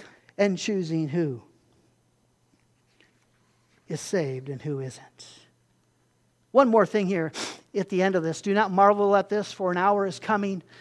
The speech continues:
when all who are in the tombs will hear his voice and come out, those who have done good to the resurrection of life and those who have done evil to the resurrection of judgment." Let me just tell you that the proof of our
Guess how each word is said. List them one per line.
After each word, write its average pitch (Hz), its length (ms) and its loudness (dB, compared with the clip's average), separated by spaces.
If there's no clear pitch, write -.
when 185 160 2
all 233 220 8
who 233 120 4
are 214 100 8
in 220 100 4
the 196 80 0
tombs 240 380 0
will 196 120 0
hear 240 240 2
his 208 160 2
voice 226 420 2
and 185 140 -4
come 226 200 4
out, 226 300 2
those 262 340 8
who 294 60 4
have 233 200 4
done 226 220 6
good 247 240 10
to 254 100 4
the 233 120 6
resurrection 233 580 4
of 208 120 0
life 233 280 4
and 202 100 -4
those 247 220 8
who 254 80 4
have 220 100 4
done 214 200 4
evil 277 240 2
to - 140 -2
the 214 100 0
resurrection 233 600 4
of 208 100 -4
judgment." 226 440 2
Let 302 80 -2
me 330 60 0
just 226 180 -4
tell 277 200 8
you 196 160 6
that 196 220 4
the - 60 -2
proof 330 480 2
of 240 140 8
our 240 220 8